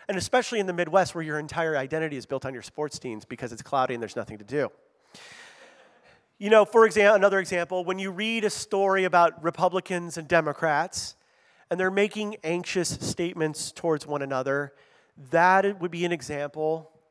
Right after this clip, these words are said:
of the space between others. So that's, tho-, what I just described, those are the four areas where anxiety can exist, can exist. It can exist in you.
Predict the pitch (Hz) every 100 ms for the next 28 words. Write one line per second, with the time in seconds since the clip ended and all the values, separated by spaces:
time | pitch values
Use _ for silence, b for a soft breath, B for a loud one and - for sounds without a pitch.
0 | - 131 143 139 139 - - - - 131
1 | - 127 - 127 175 127 80 - _ _
2 | _ _ _ - 220 208 B B B B
3 | 156 233 302 - - - _ - 214 240
4 | 254 302 294 - 196 160 220 302 285 -
5 | _ - 220 220 214 175 180 160 127 120
6 | - 151 151 151 143 147 147 - 139 -
7 | 123 - - 160 147 120 139 98 - _
8 | b 156 165 147 139 127 135 127 131 170